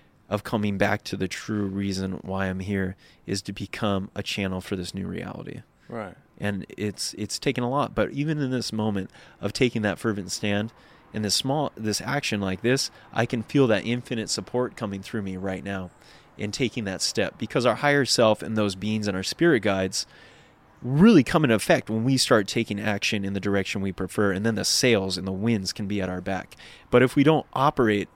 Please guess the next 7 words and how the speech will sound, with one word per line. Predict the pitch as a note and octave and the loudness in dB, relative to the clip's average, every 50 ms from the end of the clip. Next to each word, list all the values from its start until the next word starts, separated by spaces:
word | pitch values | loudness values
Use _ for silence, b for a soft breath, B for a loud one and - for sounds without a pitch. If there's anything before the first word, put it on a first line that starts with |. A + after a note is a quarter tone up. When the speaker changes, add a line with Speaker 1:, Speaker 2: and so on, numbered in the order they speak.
| _ _ | _ _
Speaker 1:
and | - A2+ A2 G#2 - - | -6 -4 -4 -6 -4 -2
follow | - B2 C#3 D#3 D3 A#2+ G#2+ G2 | 0 2 4 6 6 6 4 2
that | G2+ G2 F#2 - | 0 -4 -4 -4
intuition | - G#2+ G#2 - - G#2 G#2 G#2 - - - G#2 F#2+ F#2+ - b b b b b b b | -6 -6 -6 -6 -4 -2 -2 -2 -2 -2 -4 -6 -6 -8 -12 b b b b b b b
and | b - | b -4
that | A2+ G#2+ - | -4 -4 -2
impulse, | - B2 C#3+ D3 C#3 - - G#2+ F#2+ - - - - - - | -2 -2 -2 -2 -4 -6 -6 -6 -6 -4 -4 -4 -4 -4 -6